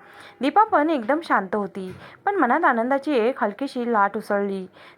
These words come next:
"चला, मुलांची सकाळी होणारी भांडणं कमी होतील. छोटूला त्याची रूम मिळेल. दीपा, मी आईबाबांना सांगून येतो." धीरज माधवरावांच्या रूममध्ये गेला.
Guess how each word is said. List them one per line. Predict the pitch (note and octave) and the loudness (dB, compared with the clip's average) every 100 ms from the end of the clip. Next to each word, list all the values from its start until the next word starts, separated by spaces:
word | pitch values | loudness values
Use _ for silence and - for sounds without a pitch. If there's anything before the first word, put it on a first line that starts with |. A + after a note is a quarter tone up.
| - | -2
"चला, | A#3 G#3+ F#3+ | 2 2 0
मुलांची | F#3+ G3+ A#3 B3 | 0 0 0 -4
सकाळी | A#3+ A3 G#3 G#3+ | -2 0 2 2
होणारी | G#3+ G#3 A3 | 0 0 0
भांडणं | A3 A3 G#3+ G3+ | 0 0 0 -2
कमी | G#3+ G3+ G3+ | -2 -2 -2
होतील. | G#3 G3 G3+ F#3 - - - - | -4 -4 -6 -8 -12 -20 -12 -2
छोटूला | A#3 A#3 C#4+ | 0 2 0
त्याची | C4 A3 A#3 | 2 0 0
रूम | G#3 G3+ | -2 -2
मिळेल. | G3+ G3 F#3 F3+ - - - | -2 0 -2 -4 -16 -18 -6
दीपा, | A3+ A3+ A3+ G#3+ | -2 4 4 4
मी | B3+ B3 | 2 0
आईबाबांना | A3 G3+ G#3 A3 C4 | 2 2 2 2 0
सांगून | B3+ G#3+ F#3+ G3+ | 0 0 0 -4
येतो." | G3 - F#3 F3+ - - - | -4 -6 -8 -8 -16 -14 -8
धीरज | A3+ A3+ G3+ G#3+ | -2 0 0 0
माधवरावांच्या | G#3 F3+ G#3 A3+ A3 A#3 C#4+ | 0 2 0 2 2 0 -2
रूममध्ये | B3+ G#3 F#3+ G3 | -2 -2 -4 -4
गेला. | G3 F#3+ | -2 0